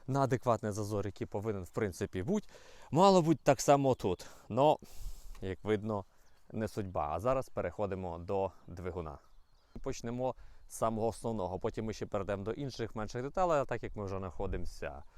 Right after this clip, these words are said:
перед капотиком, перед серцем, перед двигуном даного автомобільчика, то почнемо історію звідси. Е, даний автомобіль я купив, е, дві тисячі двадцять четвертого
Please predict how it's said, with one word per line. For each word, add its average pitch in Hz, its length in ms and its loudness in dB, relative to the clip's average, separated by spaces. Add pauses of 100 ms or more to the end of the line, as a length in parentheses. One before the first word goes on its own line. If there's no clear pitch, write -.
(360)
перед 110 220 0
капотиком, 156 600 0
перед 92 340 0
серцем, 143 460 -2
перед 92 280 -2
двигуном 101 600 -2
даного 92 340 0
автомобільчика, 135 720 -6
то 98 100 -10
почнемо 107 560 -6
історію 92 480 -4
звідси. 90 400 -8 (600)
Е, 98 320 2
даний 160 280 0
автомобіль 131 420 -4
я 117 260 -2
купив, 117 600 -4
е, 95 340 4
дві 98 160 -6
тисячі 123 260 -6
двадцять 101 240 -6
четвертого 90 560 -6